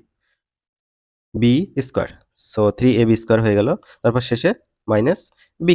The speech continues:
কিউব হয়, বি মানে হচ্ছে থ্রি সি, থ্রি সি এর ওপর কিউব দেওয়া হলো। এবার আমরা এখন যে কাজটা করব সেটা একটু মনোযোগ সহকারে দেখবা, কারণ এই যে টু এ মাইনাস বি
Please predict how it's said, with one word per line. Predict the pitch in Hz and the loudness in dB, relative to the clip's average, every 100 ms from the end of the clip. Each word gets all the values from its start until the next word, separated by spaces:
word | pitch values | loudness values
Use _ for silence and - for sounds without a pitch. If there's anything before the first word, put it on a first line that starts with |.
| 165 | 4
কিউব | 147 117 | 2 2
হয়, | 113 131 | -2 0
বি | 143 139 | 4 4
মানে | 139 | 4
হচ্ছে | 139 139 131 | 0 -4 -2
থ্রি | 135 127 | -2 -2
সি, | 127 165 _ _ _ _ _ | -8 -10 _ _ _ _ _
থ্রি | 123 127 | -4 -4
সি | - 123 | -2 0
এর | 117 | 0
ওপর | 151 175 | 0 0
কিউব | 131 120 101 | 2 4 4
দেওয়া | 92 | 2
হলো। | 95 - _ _ _ _ _ _ _ _ _ _ _ _ _ _ _ _ _ _ _ - | 0 -10 _ _ _ _ _ _ _ _ _ _ _ _ _ _ _ _ _ _ _ -2
এবার | 139 147 | 4 4
আমরা | 143 143 120 | 6 6 6
এখন | 151 120 | 2 0
যে | 123 | 0
কাজটা | 120 - 127 | -2 -2 0
করব | 110 95 117 165 _ - | 0 2 -2 -2 _ -14
সেটা | 117 117 | -6 -4
একটু | 127 123 | 0 0
মনোযোগ | 113 110 - | 0 -4 -4
সহকারে | 113 110 98 | -2 0 -2
দেখবা, | 92 107 156 - _ _ _ _ _ _ _ _ _ _ _ | -2 -2 -4 -10 _ _ _ _ _ _ _ _ _ _ _
কারণ | 113 107 139 - 123 | 2 2 2 -2 -2
এই | 135 139 | 0 2
যে | 143 175 - | 2 0 2
টু | 139 | 4
এ | 143 123 | 4 4
মাইনাস | 120 131 110 | 2 0 0
বি | 117 | -2